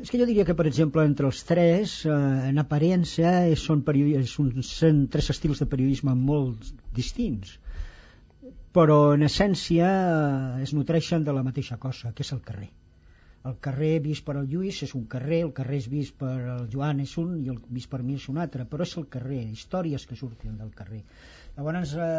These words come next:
aquestes històries vas, moltes vegades vas a la recerca, la trobes. Una altra vegada, com sempre, no, tampoc ens tenim que enganyar, és tenir un, una bona red d'informadors, una red molt sòlida que, que tu tens que anar cultivant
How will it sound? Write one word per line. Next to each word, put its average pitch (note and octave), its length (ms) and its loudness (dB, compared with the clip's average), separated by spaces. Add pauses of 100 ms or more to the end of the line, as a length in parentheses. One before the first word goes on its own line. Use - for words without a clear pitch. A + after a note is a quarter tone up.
(220)
aquestes D#3+ 360 -10
històries E3+ 540 -6
vas, D3+ 300 -6
moltes C#3 360 -6
vegades C#3 320 0
vas C#3+ 140 -4
a C#3 80 -2
la B2 100 -4
recerca, D3 480 -2
la C3 160 -2
trobes. E3 460 2 (800)
Una E3+ 100 4
altra D#3 140 2
vegada, C3 320 -6
com G#2+ 160 -12
sempre, A#2+ 400 -10
no, A2 100 -8
tampoc A#2 380 -8
ens A2 160 -10
tenim A#2+ 200 -6
que C3 120 -4
enganyar, B2+ 380 -4 (420)
és C#3 380 0 (100)
tenir C#3 220 0 (120)
un, C3+ 200 -2 (180)
una B2+ 300 -8 (260)
bona D#3+ 240 0
red C3+ 460 -2
d'informadors, A2+ 880 -8 (640)
una C3 140 -2
red C3+ 260 -4
molt C3+ 220 -2
sòlida C3 480 0 (580)
que, C3 240 -6
que B2 160 -6
tu D3 80 -2
tens D#3 240 -2
que D3 80 -4
anar C3+ 240 -2
cultivant C3 840 -2